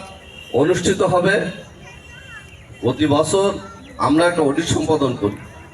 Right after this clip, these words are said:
যে অডিটটা সম্পাদন হয়েছে, এই অডিট সম্পাদন হওয়ার ষাট দিনের মধ্যে আমাদেরকে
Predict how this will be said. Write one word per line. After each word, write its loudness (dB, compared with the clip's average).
যে 0
অডিটটা 2
সম্পাদন 2
হয়েছে, 2
এই 0
অডিট 2
সম্পাদন 2
হওয়ার 4
ষাট 0
দিনের 2
মধ্যে 2
আমাদেরকে 2